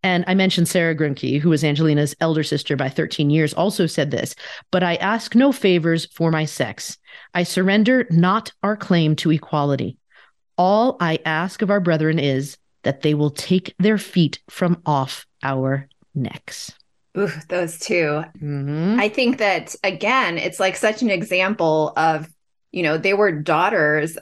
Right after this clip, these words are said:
Speaker 2: of a family who owned slaves, right? So obviously the easy and comfortable route would have been to just, like, let that status quo ride, right? Because why would you risk everything, right? Social standing,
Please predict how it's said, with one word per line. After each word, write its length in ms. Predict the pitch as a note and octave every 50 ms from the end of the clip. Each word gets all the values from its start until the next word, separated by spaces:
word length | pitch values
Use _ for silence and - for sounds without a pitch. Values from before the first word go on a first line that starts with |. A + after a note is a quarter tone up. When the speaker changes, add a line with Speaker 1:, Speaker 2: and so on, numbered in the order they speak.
| - -
Speaker 2:
of 360 | F#3+ E3+ F3 F3+ E3+ E3+ C#3+
a 60 | E3
family 360 | E3 - G3+ G3 G3+ G#3+ A3+ C4+
who 120 | D4+ D4+
owned 220 | D4 C#4+ C#4+ C#4+
slaves, 560 | - D#4 D4+ D4+ F4 F#4 G#3 D#3 - - - -
right? 280 | A3 A#3 C4 C#4+ C#4
So 380 | C4+ - D#4 C#4+ C#4 C4+ C4 - -
obviously 500 | A#3+ B3 D#4 E4 D#4+ D#4+ D#4+ D#4+ D4 C#4+
the 160 | C4 C4 - -
easy 300 | B3+ C4 C#4 C4 C#4+ C#4+
and 100 | C4 C4
comfortable 460 | B3 C4+ D4 D#4 D#4 C4+ C4 B3+ A#3+
route 340 | B3 B3 C#4 D4 C#4 B3 G#3
would 120 | A#3 A#3
have 100 | A#3+ A3+
been 220 | A#3+ A#3 A#3+ B3+
to 80 | A#3 A3
just, 340 | F3 E3+ A3+ G#3+ G3 - -
like, 280 | A3+ F#3+ F3+ F3 F3
let 280 | F3+ F3 F#3 G3+ A3+ A3
that 220 | B3 A3+ A#3 A3+
status 360 | - - A#3 A3+ A3+ A3+ A#3 -
quo 220 | - A3+ A3 G#3+
ride, 480 | G3+ G#3+ A#3+ C#4+ A3+ E3 D#3 D#3 D3+ E3
right? 320 | F3 E3+ F3+ G3+ G#3+ G#3+
Because 680 | - F3 D#3 G#3+ F3 E3 D#3+ E3 E3 D#3+ E3 D#3+ E3 - _ - - - - _ _ -
why 420 | E3+ E3 E3 F3+ F3+ F#3+ G#3 A3
would 320 | G#3 A3 G#3 F#3+ F3 D#3
you 200 | E3+ E3+ F3+ F3+
risk 380 | E3+ D#3+ E3 E3 E3 E3 - - -
everything, 760 | - D#3 D#3+ F#3 G#3+ F3 D#3+ E3 B2+ C3 B2+ G2+ C3+ C#3+ D#3
right? 220 | D#3+ E3+ F3+ E3+
Social 320 | - - C3 C#3+ - B2 C#3+
standing, 960 | - - - F#3+ F#3 F#3 F#3 F3 F3+ E3+ E3+ E3+ E3 D#3+ D#3+ D3+ D3+ D3 D3+